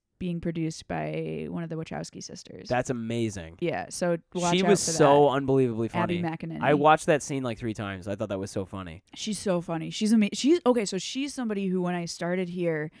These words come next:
Speaker 1: was, um, y-, you know, she's, like, a great improviser. So she was on, like, the teams that I watched, and, like, I was always a little bit, like, confused because I was like, "Why do I feel like I relate to her?" Eh, don't worry about it, you know?
Speaker 2: <laughs>
Speaker 1: And, uh,
Speaker 2: Yeah.
Speaker 1: but, like, um,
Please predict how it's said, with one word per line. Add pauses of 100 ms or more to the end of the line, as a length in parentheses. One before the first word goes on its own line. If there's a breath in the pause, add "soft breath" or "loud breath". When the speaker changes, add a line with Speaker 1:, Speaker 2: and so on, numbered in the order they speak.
(220 soft breath)
Speaker 1:
was,
um, (160)
y-, (180)
you
know,
she's,
like,
a
great
improviser.
So
she
was
on,
like,
the
teams
that
I
watched,
and,
like, (320 loud breath)
I
was
always
a
little
bit,
like,
confused
because
I
was
like,
"Why
do
I
feel
like
I
relate
to
her?"
Eh, (160)
don't (120)
worry
about
it, (260 loud breath)
you
know?
Speaker 2:
<laughs>
Speaker 1:
And,
uh,
Speaker 2:
Yeah. (120)
Speaker 1:
but,
like,
um,